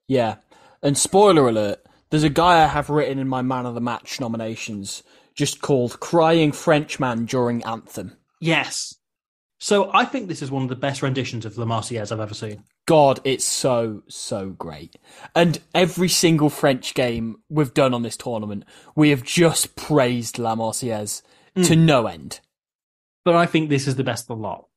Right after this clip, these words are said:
Speaker 2: I
Speaker 1: It's
Speaker 2: think this is an all-timer
Speaker 1: so
Speaker 2: rendition
Speaker 1: good.
Speaker 2: of La Marseillaise. It's one of the
Speaker 1: Yeah.
Speaker 2: most moving. It's one of the most just passionate.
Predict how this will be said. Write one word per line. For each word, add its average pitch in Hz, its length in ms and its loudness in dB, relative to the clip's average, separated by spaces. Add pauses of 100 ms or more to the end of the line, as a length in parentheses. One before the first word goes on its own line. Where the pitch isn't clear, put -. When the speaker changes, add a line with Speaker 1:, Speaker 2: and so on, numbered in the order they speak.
Speaker 2:
I 131 100 4
Speaker 1:
It's 127 100 0
Speaker 2:
think 135 140 0
this 131 160 -2
is 120 100 -2
an 135 140 -4
all-timer 120 760 0 (200)
Speaker 1:
so - 200 -8
Speaker 2:
rendition 120 360 -2
Speaker 1:
good. 110 80 -8
Speaker 2:
of 104 80 -12
La 113 80 -6
Marseillaise. 107 560 -6 (260)
It's 127 160 -6
one 147 120 4
of 139 60 2
the 139 40 4
Speaker 1:
Yeah. 135 60 4
Speaker 2:
most 123 140 0
moving. 170 480 2 (260)
It's 131 200 -6
one 135 140 2
of 123 80 -2
the 120 80 -4
most 117 400 -6 (160)
just - 300 -10 (420)
passionate. 151 600 -2